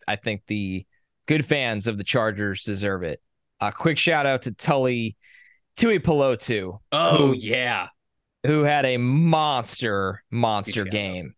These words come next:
Speaker 2: Good shout
Speaker 1: And,
Speaker 2: out.
Speaker 1: um, you know, we like to track the rookies on this show, and, and I didn't wanna lose sight of that one as this week starts to already come to a close, which is just an insane thing to say.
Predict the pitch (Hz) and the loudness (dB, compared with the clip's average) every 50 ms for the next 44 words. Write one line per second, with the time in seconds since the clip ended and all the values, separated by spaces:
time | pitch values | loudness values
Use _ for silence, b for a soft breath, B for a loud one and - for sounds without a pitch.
0 | _ _ _ _ - 110 110 107 101 101 98 98 98 101 98 92 92 90 90 95 | _ _ _ _ -4 -2 -2 0 0 -2 -2 -2 -2 0 0 0 0 -2 -2 -2
1 | 98 104 107 101 101 120 135 139 131 131 - 127 - - 147 135 123 120 - - | -2 -2 -2 0 0 0 0 0 0 0 -2 -4 -2 0 0 0 0 -2 -4 -4
2 | 113 104 123 127 - 139 131 131 135 135 131 - - - _ _ _ _ _ _ | -2 0 -2 -2 0 0 0 2 2 0 -2 -4 -6 -8 _ _ _ _ _ _
3 | _ _ _ _ - - 127 131 131 135 131 123 - - 147 135 131 147 156 147 | _ _ _ _ -4 -2 -2 0 2 0 0 0 0 2 2 2 2 2 2 0
4 | 120 110 107 104 98 95 _ _ _ _ _ - 110 110 107 110 117 117 117 117 | 0 -2 -4 -6 -8 -10 _ _ _ _ _ -4 -2 0 0 0 0 0 0 2
5 | 113 113 113 110 104 104 107 107 101 - - 123 107 104 104 101 101 98 92 92 | 2 2 0 0 0 0 0 0 0 0 0 0 0 0 0 0 0 -2 -2 -2
6 | 101 101 98 98 95 95 - 107 95 - - 98 95 92 - - - 101 92 - | -4 -4 -4 -4 -4 -6 -6 -6 -6 -6 -4 -6 -6 -4 -4 -2 -2 -2 -4 -4
7 | - 113 101 104 104 104 104 101 98 98 b b b b b _ _ _ _ - | -4 -2 -2 -2 -2 -2 -2 -2 -4 -6 b b b b b _ _ _ _ -4
8 | - 143 127 110 98 87 - - 117 104 92 85 - - 104 101 104 101 107 101 | -2 -2 0 0 -2 -2 0 -2 -2 0 0 -4 -4 -6 -6 -6 -6 -4 -4 -4
9 | 98 - 107 92 92 90 92 - 120 107 101 95 92 87 80 71 - - - 78 | -4 -4 -6 -6 -6 -6 -4 -2 -2 -2 -2 -4 -6 -8 -8 -8 -10 -8 -8 -8
10 | 58 - - | -10 -12 -16